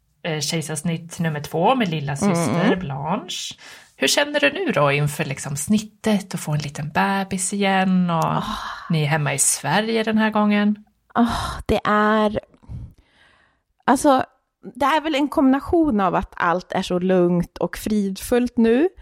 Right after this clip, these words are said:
Speaker 2: men också att man vet vad man ska få. Det känns som att hjärtat är verkligen redan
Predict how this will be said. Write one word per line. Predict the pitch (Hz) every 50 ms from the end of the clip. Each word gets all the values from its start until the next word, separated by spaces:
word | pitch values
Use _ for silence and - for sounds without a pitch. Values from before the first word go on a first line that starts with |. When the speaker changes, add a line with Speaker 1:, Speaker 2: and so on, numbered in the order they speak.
| - - - - - -
Speaker 2:
men | 202 202 202 190
också | 180 - - 175
att | 180 -
man | 185 165 165
vet | 165 160 139 - - - -
vad | - 156
man | 156 139 131 -
ska | - - 170 165
få. | - - - - - - 113 135 147 165 202 233 269 311 339 - _ _ _ _ - _ _ -
Det | 190 196
känns | 214 190 196 202
som | - 196 185
att | 175 175 - _ _ - - - _ _ _ _ _ _ _ _ _ _ _ _ _ _ _ - -
hjärtat | 208 196 - - - - 220 202 190 - -
är | 147 147 139 143
verkligen | 156 143 135 160 - - 160 151 139 139 147
redan | 147 143 139 139 139 135 123 143 151